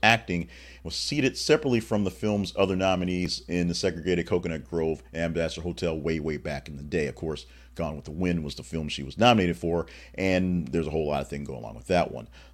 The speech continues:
The award was a plaque that was given to Howard University upon her death in nineteen fifty-two, and it's gone. It's just missing.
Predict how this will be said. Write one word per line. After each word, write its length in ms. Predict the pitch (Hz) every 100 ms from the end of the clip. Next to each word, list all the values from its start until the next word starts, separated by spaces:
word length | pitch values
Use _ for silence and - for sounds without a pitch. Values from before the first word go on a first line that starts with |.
| -
The 300 | 82 87 107
award 680 | 101 269 285 170 110 127 131 -
was 220 | 110 104
a 100 | 101
plaque 680 | - 202 233 101 80 - - - -
that 120 | 104
was 140 | 98
given 420 | - 113 113 110 101
to 160 | 107
Howard 280 | 113 113 110
University 460 | 101 98 110 110 92
upon 220 | 98 87
her 60 |
death 220 | 82 92 87
in 60 |
nineteen 220 | 85 87
fifty-two, 500 | - - - 120 92 - - - -
and 480 | 98 95 90 - - - - - 69 - - - -
it's 160 | 98
gone. 340 | - 90 71 - - -
It's 100 | 76
just 260 | - 87 -
missing. 380 | 92 120 -